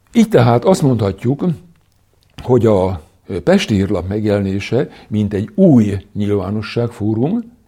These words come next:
ez a politikai, ideológiai irányok, ö, formálásában Magyarországon központi jelentőséget kap. Ehhez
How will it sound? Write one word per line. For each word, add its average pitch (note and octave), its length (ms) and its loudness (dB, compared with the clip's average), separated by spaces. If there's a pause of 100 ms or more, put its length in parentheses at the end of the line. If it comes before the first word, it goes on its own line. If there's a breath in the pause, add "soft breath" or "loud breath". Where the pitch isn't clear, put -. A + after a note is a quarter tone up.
(120)
ez G#2+ 400 0 (540 soft breath)
a F#2 320 0 (340)
politikai, A2 640 2
ideológiai A#2 720 2
irányok, F2+ 840 -2 (420)
ö, F2 340 -6
formálásában F#2 1500 0
Magyarországon G2 840 -2 (260 soft breath)
központi F2+ 600 -2
jelentőséget - 1080 -14
kap. - 280 -10 (640)
Ehhez D3 600 2